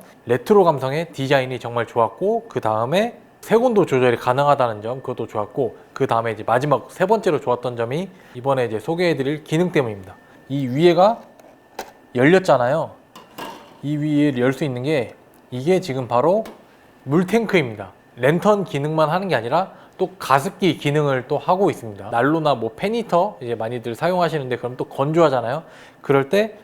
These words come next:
잠자리 바로 옆에다가 그냥 올려놓고 또 그런 가습 기능이 또 있기 때문에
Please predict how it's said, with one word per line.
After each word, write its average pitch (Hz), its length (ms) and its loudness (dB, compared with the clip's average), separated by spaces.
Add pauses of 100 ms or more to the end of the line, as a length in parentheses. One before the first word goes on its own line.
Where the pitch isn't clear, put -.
잠자리 139 560 0
바로 139 220 2
옆에다가 120 520 0
그냥 107 200 -12
올려놓고 156 720 -2 (200)
또 143 220 -8
그런 117 240 -6
가습 139 380 -2
기능이 160 420 -4
또 160 120 -6
있기 147 360 -12
때문에 160 440 -4